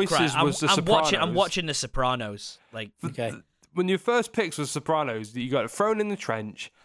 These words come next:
Speaker 1: and
Speaker 2: Yeah.
Speaker 1: you haven't even watched all of it.
Speaker 2: Yeah, it's fucking good though, isn't it? Um,
Speaker 1: <laughs> Is it
Speaker 3: You
Speaker 1: though?
Speaker 3: don't
Speaker 1: You don't
Speaker 3: know.
Speaker 1: know. <laughs>
Speaker 2: I don't know.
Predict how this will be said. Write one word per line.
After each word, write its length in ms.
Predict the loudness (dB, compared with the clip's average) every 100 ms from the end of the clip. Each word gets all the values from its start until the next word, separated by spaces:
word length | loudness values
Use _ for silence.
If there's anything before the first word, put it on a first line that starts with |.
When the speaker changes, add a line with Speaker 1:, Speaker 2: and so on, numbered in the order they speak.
| _ -6
Speaker 1:
and 280 | -2 -2 -2
Speaker 2:
Yeah. 120 | -6 -8
Speaker 1:
you 380 | -4 0 0 0
haven't 280 | -2 -2 -4
even 200 | -4 -2
watched 300 | -2 -4 -4
all 160 | -4
of 100 | -2
it. 220 | -4 -4 -8 _ _ _ _ _ _ _ _ -18
Speaker 2:
Yeah, 220 | -14 -14 -16
it's 100 | -16
fucking 260 | -12 -12 -10
good 180 | -12 -12
though, 120 | -12
isn't 160 | -12 -14 _ _ _ 2
it? 800 | 4 6 6 6 4 4 4 2
Um, 180 | 0 -6 -12 -14
Speaker 1:
<laughs> 220 | -20 _ -2
Is 100 | 0
it 20 |
Speaker 3:
You 40 |
Speaker 1:
though? 100 | 2
Speaker 3:
don't 160 | 2 2
Speaker 1:
You 60 | 0
don't 100 | 0
Speaker 3:
know. 340 | 2 0 -2
Speaker 1:
know. 0 | -8 -14 -8 -4 -2 -2
<laughs> 40 | -2
Speaker 2:
I 80 | -2
don't 140 | 0
know. 260 | 2 2